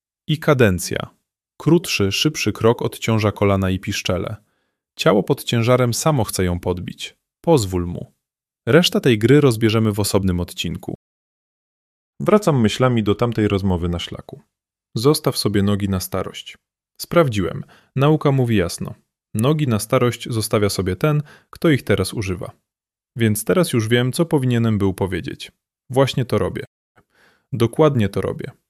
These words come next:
Każdy krok pod ciężarem to jedno uderzenie młota. Kuję sobie nogi, którymi za trzydzieści lat wejdę po schodach bez trzymania się poręczy. Pełna instrukcja z liczbami, progresją i całą resztą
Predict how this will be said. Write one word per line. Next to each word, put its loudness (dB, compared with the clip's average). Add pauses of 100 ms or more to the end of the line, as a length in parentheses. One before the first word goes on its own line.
(120)
Każdy 2
krok 0
pod -4
ciężarem 2
to -2
jedno 2
uderzenie 0
młota. -6 (420)
Kuję 4
sobie 0
nogi, 0 (280)
którymi 2
za 2
trzydzieści -4
lat 2
wejdę 0
po -4
schodach -2
bez -2
trzymania -2
się -8
poręczy. -6 (1160)
Pełna 4
instrukcja 0 (340)
z -2
liczbami, 0
progresją -2
i -6
całą -2
resztą -2